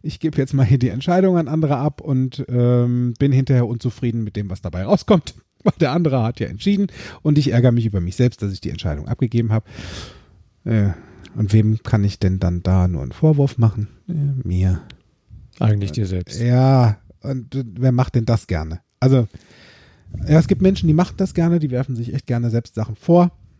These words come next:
Speaker 1: und denken sich, nee, hätte ich doch mal, hätte, hätte. Ja, hätte, hätte, Fahrradkette, ganz genau.
Speaker 2: Hm.
Speaker 1: Und Entscheidungen treffen ist ein schweres Thema.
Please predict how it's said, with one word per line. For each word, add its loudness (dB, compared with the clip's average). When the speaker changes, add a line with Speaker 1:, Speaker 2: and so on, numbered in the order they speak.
Speaker 1:
und -4
denken -2
sich, -4
nee, 2
hätte 2
ich -4
doch 0
mal, 2
hätte, 0
hätte. -2
Ja, 0
hätte, 4
hätte, 2
Fahrradkette, -2
ganz -8
genau. -6
Speaker 2:
Hm. -6
Speaker 1:
Und 2
Entscheidungen 2
treffen -4
ist -2
ein -8
schweres -4
Thema. -6